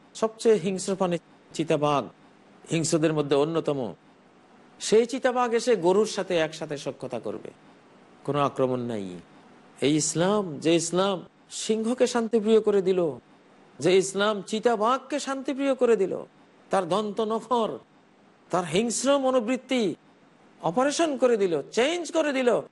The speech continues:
সেই ইসলামকে সন্ত্রাসের ধর্ম বলবে। আল্লাহ বিচার করবে যারা এত শান্তির ধর্মকে, যারা জঙ্গি আখ্যায়িত করে, সন্ত্রাস বলে। তারপর হাদিসে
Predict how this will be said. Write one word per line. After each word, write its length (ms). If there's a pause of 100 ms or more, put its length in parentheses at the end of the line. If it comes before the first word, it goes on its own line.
(140)
সেই 240
ইসলামকে 520
সন্ত্রাসের 540
ধর্ম 240
বলবে। 440 (640)
আল্লাহ 280
বিচার 340
করবে 340
যারা 380 (840)
এত 140
শান্তির 520
ধর্মকে, 560 (680)
যারা 200
জঙ্গি 320
আখ্যায়িত 440
করে, 380 (500)
সন্ত্রাস 640
বলে। 260 (680)
তারপর 320
হাদিসে 440